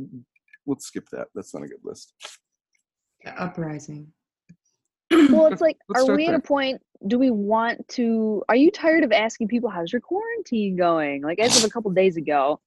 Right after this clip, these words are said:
Speaker 3: like, w-, is that become not a great intro when you're, like, catching up with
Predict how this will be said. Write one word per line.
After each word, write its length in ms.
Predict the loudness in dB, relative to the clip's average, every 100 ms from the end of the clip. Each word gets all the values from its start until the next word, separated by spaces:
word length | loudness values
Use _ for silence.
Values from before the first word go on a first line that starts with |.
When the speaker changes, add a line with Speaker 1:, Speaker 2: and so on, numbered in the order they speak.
| -2
Speaker 3:
like, 320 | 2 4 2 -6 -2
w-, 180 | -2 0
is 140 | 0
that 240 | 2 2 0
become 560 | -6 -4 -4 -2 -4 -6 _ _ -8
not 520 | -4 -2 2 2 2
a 80 | 0
great 500 | -4 0 2 2 0
intro 480 | -6 -4 -2 0 -2
when 200 | -4 -6
you're, 100 | -6
like, 120 | -8
catching 260 | -10 -10
up 100 | -12
with 100 | -10